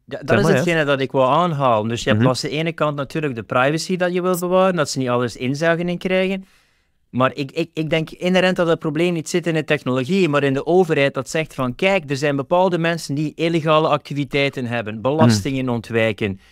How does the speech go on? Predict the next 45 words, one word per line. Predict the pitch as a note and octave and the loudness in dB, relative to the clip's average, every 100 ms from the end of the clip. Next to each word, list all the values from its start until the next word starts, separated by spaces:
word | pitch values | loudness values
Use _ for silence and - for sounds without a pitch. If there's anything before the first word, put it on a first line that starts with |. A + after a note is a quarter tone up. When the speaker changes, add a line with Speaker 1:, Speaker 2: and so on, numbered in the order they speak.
| _ | _
Speaker 1:
niet | C3 D#3+ - | -2 -2 -2
solidair | F#3 E3+ D3+ C#3 D3 D3+ | 0 0 2 2 2 2
zijn | C#3 C3+ | 0 0
met | C3+ | -2
de | B2 | -4
samenleving." | - C#3+ C#3 B2 G#2+ F#2+ F#2+ | -2 2 2 2 -2 -4 -2
Moest | B2+ D3+ D3+ | -2 -2 -4
er | C3 | -2
ooit | C#3+ C3+ | -2 -2
een, | C3 A#2+ | -6 -6
een | A2 | -4
bail-in | F#2 C#3+ D3+ C3+ A#2 | 0 0 2 0 -2
zijn | G#2 A2 G#2+ | -2 -2 -2
dat | G#2+ - | -4 -4
ze | A2+ G2 | -4 -4
beslag | G2+ D3 C#3+ | -2 -2 0
moeten | D3 C3+ | -2 -2
leggen | C3+ C3 B2+ | 0 0 0
op | B2 - _ _ | -4 -6 _ _
de | B2 C#3 | -6 -6
assets | C#3+ D3 - D3+ - | -2 -4 -4 -6 -4
en | C#3 B2 | -4 -4
vermogen | A#2 A#2 C#3+ D3 | 0 2 2 2
van | A2+ A2 | 0 0
mensen, | A2 A#2 - A#2+ | 0 -2 -4 -6
zeggen | A#2+ C3 C3 | -2 -2 -2
zij | C3+ C3 | -2 0
van, | B2 A#2+ | -2 0
"Ja, | D#3 C#3 | 2 2
het | C#3+ D#3 | 0 0
moet | F3+ G#3 | 0 2
wel | F#3 E3 | 4 4
transparant | D#3 D3+ C#3+ - C3 D3 E3+ | 2 -2 -2 -2 2 2 0
zijn | - D3+ D3 | 0 0 0
voor | B2 A#2+ | -2 0
ons, | D3 G3+ G#3+ - _ _ _ - | 0 -2 -4 -10 _ _ _ -2
want | C#3 C3+ | 0 0
we | C#3 | 0
willen | B2 F#3+ G3 | 2 0 0
vanuit | E3 D3+ C#3 | -2 -2 -4
de | |
belastinginstanties | G#2 A#2+ D3 - E3+ E3 D#3+ D#3+ D#3 D#3 E3 D#3+ C#3+ | -2 0 0 -2 -4 -4 -6 -4 -4 -4 -2 -2 -2
of | - | -4
sociale | B2 - G#2+ G#2+ | -4 -2 0 0
zekerheidsinstanties | A#2+ C3+ D3 C#3 C#3 - C#3 C3+ C#3 B2 | 0 0 -2 -4 -6 -6 -8 -6 -10 -12